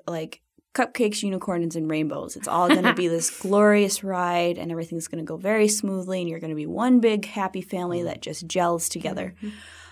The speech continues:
Speaker 1: So we acknowledge the fact that there's going to be some difficulties, but what we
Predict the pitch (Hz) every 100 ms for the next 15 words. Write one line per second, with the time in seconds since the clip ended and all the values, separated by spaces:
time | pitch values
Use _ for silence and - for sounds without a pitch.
0 | - - 220 202 196 190 _ _ 196 180
1 | 196 196 226 285 247 226 214 202 175 175
2 | 175 175 175 170 156 185 180 180 180 175
3 | 170 165 - 175 170 208 202 180 160 160
4 | 165 151 - - 175 180 147 175 170 160
5 | 165 170